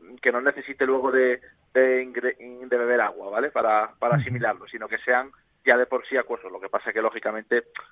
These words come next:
Speaker 1: pues, al tener cincuenta gramos de carbohidrato y en, en un formato de setenta gramos de, de gel, pues no, no tiene esa acuosidad que encontramos en el Energy Gel o en el, o en el hidrogel,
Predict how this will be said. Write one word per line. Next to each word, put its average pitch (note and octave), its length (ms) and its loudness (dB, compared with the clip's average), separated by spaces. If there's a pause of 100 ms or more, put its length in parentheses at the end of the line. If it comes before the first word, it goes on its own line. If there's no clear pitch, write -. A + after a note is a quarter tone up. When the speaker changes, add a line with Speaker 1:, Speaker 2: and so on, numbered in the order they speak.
(100)
Speaker 1:
pues, G#2+ 140 4
al G2+ 60 0
tener G#2 220 -6
cincuenta A#2 360 -2
gramos A#2 260 -2
de A2+ 80 2
carbohidrato A2+ 640 2 (300)
y C3+ 100 -2
en, A#2 320 -8
en A2+ 180 -4
un A2+ 140 -10
formato A#2+ 420 6
de G2 100 -2
setenta G#2+ 420 2
gramos A2 340 6
de, A2+ 320 4 (240)
de A2 140 2
gel, A#2+ 300 4
pues A2 220 -2 (360)
no, G#2+ 600 -8
no A2+ 200 -4
tiene A2+ 300 0
esa A2 160 0
acuosidad A2 560 4 (360)
que A2+ 80 4
encontramos A2 600 2
en G#2 100 -2
el G#2 180 0
Energy G#2+ 380 0
Gel C3 460 8
o G#2+ 240 -2
en G#2 120 -12
el, G#2 460 -8
o A#2 80 -4
en A2 80 -2
el G#2 100 -10
hidrogel, A#2 580 0